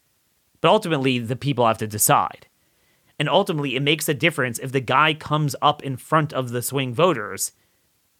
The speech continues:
acting like a retard and acting like a bombastic, braggadocious narcissist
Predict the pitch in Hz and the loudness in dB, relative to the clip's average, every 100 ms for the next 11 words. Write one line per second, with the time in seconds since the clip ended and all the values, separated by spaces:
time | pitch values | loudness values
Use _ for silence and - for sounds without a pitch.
0 | _ _ _ 147 160 160 143 127 127 113 | _ _ _ -2 0 -2 2 0 0 -2
1 | 139 202 123 117 104 107 - _ _ _ | 0 0 2 0 0 -2 -10 _ _ _
2 | _ - 147 110 160 160 151 131 127 127 | _ -4 -2 2 0 0 -4 0 0 -2
3 | 120 127 117 113 135 123 131 147 147 - | -6 -6 -4 -2 -2 -2 0 0 0 2
4 | 147 135 - _ _ _ _ _ 135 156 | 0 0 -8 _ _ _ _ _ 2 4
5 | 143 127 147 147 139 117 - - 123 156 | 4 6 6 6 2 0 0 -2 2 4
6 | 196 131 113 104 107 - | 4 0 -4 -4 -8 -10